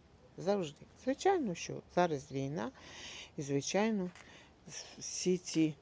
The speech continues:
м, продажі не такі, як були раніше. Але хости купують і продають завжди.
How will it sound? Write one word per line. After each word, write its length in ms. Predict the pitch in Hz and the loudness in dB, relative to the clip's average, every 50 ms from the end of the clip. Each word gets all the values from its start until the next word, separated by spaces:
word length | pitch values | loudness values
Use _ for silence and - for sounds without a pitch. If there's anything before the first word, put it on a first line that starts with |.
| - - - - - - - - - - | -14 -20 -20 -20 -20 -20 -20 -20 -14 -12
м, 280 | - 160 160 160 160 165 - | -10 -8 -8 -8 -8 -6 -2
продажі 640 | - 156 160 151 131 170 180 196 190 - 175 156 151 | 2 2 2 4 4 4 4 4 4 0 -2 -4 -2
не 180 | 147 147 147 | -4 -4 -4
такі, 420 | - - 156 151 - - 165 160 147 | -2 -2 -2 -2 -2 -2 -2 0 2
як 160 | 147 135 135 | 0 0 -2
були 340 | 135 151 151 131 131 139 131 | -4 -4 -4 -2 -2 -2 -2
раніше. 580 | 131 135 131 120 117 123 123 - - - - - - - | -2 -4 -6 -6 -8 -8 -8 -6 -6 -6 -6 -10 -12 -4
Але 440 | - 151 151 156 151 175 233 320 349 - - - - - - - - - - - | 0 2 2 4 4 4 2 2 0 -4 -10 -20 -20 -20 -20 -20 -20 -20 -8 0
хости 460 | - 165 220 247 - - - 277 294 302 - - | 2 4 4 4 2 -2 -2 -2 -2 -2 -4 -8
купують 600 | - - 156 143 - - 156 156 170 202 226 285 277 - - - | -4 -4 -4 -4 -2 -2 0 0 0 0 -2 -4 -8 -12 -14 -6
і 100 | - 190 | -4 -4
продають 640 | 170 - 160 151 139 147 139 135 147 175 196 208 - | -4 -2 -2 -4 -4 -4 -6 -6 -6 -6 -8 -10 -12
завжди. 600 | - - - 165 170 180 - - - - - - | -10 -6 -6 -6 -4 -4 -4 -6 -6 -10 -18 -18